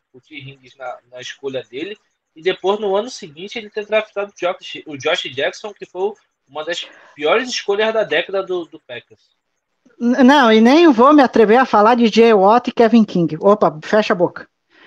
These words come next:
Speaker 2: É, <laughs> é, bom, é, agora linkando o último assunto, é, a gente sabe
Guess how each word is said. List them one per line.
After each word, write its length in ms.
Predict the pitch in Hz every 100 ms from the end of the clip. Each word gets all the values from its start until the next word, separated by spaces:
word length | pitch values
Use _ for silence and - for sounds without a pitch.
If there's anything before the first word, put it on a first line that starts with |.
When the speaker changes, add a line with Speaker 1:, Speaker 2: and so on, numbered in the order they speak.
| - _ -
Speaker 2:
É, 120 | 185 208 - 285 - 269 226 - 302 262 247 190 -
<laughs> 0 | 214 220 220 220 214 214 214 214 208 208
é, 40 |
bom, 400 | 196 226 226 202 202 _ -
é, 220 | 214 220
agora 340 | 214 214 285
linkando 500 | 269 254 - 247 269
o 80 | 254
último 300 | 262 - 214
assunto, 640 | 185 - 233 269 - 160 - _ _ _ - - - _
é, 1300 | 190 190 196 202 196 196 196 196 196 190 185 185 185 165 _
a 120 | 220
gente 240 | 208 302 311
sabe 520 | - 254 277 202 175